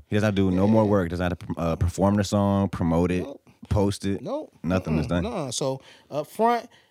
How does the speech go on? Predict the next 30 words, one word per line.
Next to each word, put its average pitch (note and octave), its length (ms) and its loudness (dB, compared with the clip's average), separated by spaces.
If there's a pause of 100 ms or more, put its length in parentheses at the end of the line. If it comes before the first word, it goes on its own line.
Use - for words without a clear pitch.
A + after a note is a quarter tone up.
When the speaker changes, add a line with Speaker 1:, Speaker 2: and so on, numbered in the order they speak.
(120)
Speaker 2:
you D3+ 100 -2
know, D#3 60 0
you D3+ 140 -2
can D3 120 -2
negotiate D#3+ 500 0
depending E3 280 -4
on D3+ 100 -2
who E3+ 120 -2
he D#3 120 -2
went D3+ 300 -4
through, E3 180 2
whether C#3 220 -2
he D3 140 -4
went C#3 180 -6
directly C#3 340 -4
through C#3 180 -6
a C3+ 40 -4
music C3+ 260 -4
supervisor D3+ 600 -2
or B2+ 180 -4
he C3+ 120 -6
went B2+ 220 -8
through B2+ 360 -6
a, A2 40 -8
a A2 40 -12
subsidiary B2+ 580 -6
company D3+ 420 -6
that B2+ 200 -6
was A#2 160 -10
hired C#3+ 460 -2